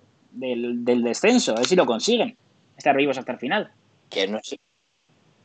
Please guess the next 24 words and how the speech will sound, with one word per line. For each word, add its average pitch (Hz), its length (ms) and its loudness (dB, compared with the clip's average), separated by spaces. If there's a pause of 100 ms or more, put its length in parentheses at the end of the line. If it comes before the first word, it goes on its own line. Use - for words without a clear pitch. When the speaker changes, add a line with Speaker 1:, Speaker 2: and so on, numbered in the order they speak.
Speaker 2:
que 95 160 -6
no 95 140 -4
se 143 160 8
descuide 127 520 10
el 120 220 10
Genoa, 117 460 4
¿eh? 117 140 -14 (880)
Que 98 120 -6
se - 200 -4
va. 104 260 8
Speaker 1:
Sí, 92 80 -12
sí, - 140 -20
sí. - 180 -20 (800)
Speaker 2:
Que 110 120 2
no 98 100 -2
se 123 120 -4
descuide 131 260 8
el 135 100 10
Torino 120 300 6
tampoco, 113 680 6 (300)
que 107 80 -6
se 104 120 -4
puede 123 340 10
ir. 143 240 6